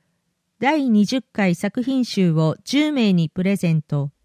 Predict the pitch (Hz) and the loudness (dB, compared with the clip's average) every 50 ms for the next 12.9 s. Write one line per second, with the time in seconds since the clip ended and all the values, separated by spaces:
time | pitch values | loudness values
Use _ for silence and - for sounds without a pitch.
0 | _ _ _ _ _ _ - - 240 240 240 226 - - 202 196 190 185 185 - | _ _ _ _ _ _ -6 0 2 2 2 2 0 0 2 2 2 2 0 -4
1 | _ _ _ _ _ _ _ _ _ _ _ _ _ _ _ _ _ - 226 254 | _ _ _ _ _ _ _ _ _ _ _ _ _ _ _ _ _ -4 -2 -2
2 | 277 302 - - - 269 262 254 262 233 247 240 233 220 190 175 175 165 156 151 | 0 -2 -2 -4 -4 -2 -2 -2 -2 -2 -2 -2 -2 -2 -2 -2 -2 -2 -2 -2
3 | 147 151 _ _ _ _ _ _ _ - - 254 277 302 311 302 302 - - 269 | -4 -6 _ _ _ _ _ _ _ -8 -2 0 0 0 0 -2 -4 -2 -2 -2
4 | 277 302 311 294 - 247 226 214 214 - - - - 214 208 208 196 - 196 180 | -2 -2 -4 -2 -2 0 0 0 0 -2 -4 -2 2 4 4 4 2 0 -4 -2
5 | 185 190 190 - - - 247 247 262 247 240 208 180 - - - - 196 175 _ | 0 0 -2 -2 -4 -6 -4 0 0 2 2 2 0 -2 -4 -4 -4 -4 -4 _
6 | - - 202 190 - - 196 190 - - - 196 214 208 196 175 160 156 156 156 | -6 -6 -6 -6 -2 -2 -2 -2 -2 -2 -2 -2 0 0 2 2 2 2 2 0
7 | 156 _ _ _ _ _ _ _ _ _ - - 208 202 254 262 254 _ - - | -2 _ _ _ _ _ _ _ _ _ -6 -4 -4 0 0 -2 -2 _ -6 -6
8 | 233 233 220 _ _ _ _ _ - 262 269 - - - - - 165 165 - - | -6 -6 -6 _ _ _ _ _ -8 -8 -8 -8 -12 -14 -6 -4 -4 -4 -4 0
9 | - 190 202 196 - - 240 226 190 180 170 170 - _ - 226 254 262 262 254 | 0 2 2 2 0 -2 -2 0 2 2 0 0 -2 _ -4 -2 0 2 2 2
10 | 262 240 220 190 165 156 139 147 143 143 151 _ _ _ _ _ _ _ - 226 | 2 2 2 2 2 2 0 -2 -4 -4 -6 _ _ _ _ _ _ _ -2 0
11 | 262 277 - - - - 247 247 247 240 226 220 - 233 220 226 226 226 202 170 | 0 0 -2 -4 -2 0 2 2 4 4 2 2 2 2 4 4 6 4 4 4
12 | 170 156 151 - - 185 180 180 175 - - 180 170 165 160 160 160 | 4 2 0 0 0 2 2 2 2 0 -2 -2 0 0 0 -2 -4